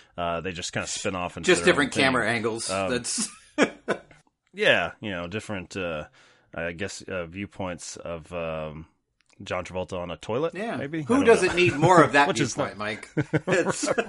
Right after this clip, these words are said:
Speaker 1: Right. I'm not saying it's a bad thing. Uh, and then there's, um, you know, all the mini Pulp Fictions that came out later. Uh,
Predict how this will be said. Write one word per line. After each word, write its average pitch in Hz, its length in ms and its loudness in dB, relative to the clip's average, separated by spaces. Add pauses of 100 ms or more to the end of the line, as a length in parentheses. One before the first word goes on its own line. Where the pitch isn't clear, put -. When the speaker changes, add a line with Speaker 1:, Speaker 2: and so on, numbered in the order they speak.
(100)
Speaker 1:
Right. 139 320 2 (380)
I'm - 240 -10
not 107 240 0
saying 165 200 -2
it's 151 100 -6
a 110 60 -6
bad 90 280 -4
thing. 90 240 -8 (480)
Uh, 101 180 0
and 135 120 0
then 156 80 2
there's, 135 340 4
um, 107 580 0
you 156 100 0
know, 135 60 6
all 139 120 8
the 135 100 2
mini 120 580 0
Pulp - 280 -4
Fictions 90 380 -8
that 85 100 -8
came 92 180 -8
out 80 140 -6
later. 87 420 -6 (380)
Uh, 80 440 -8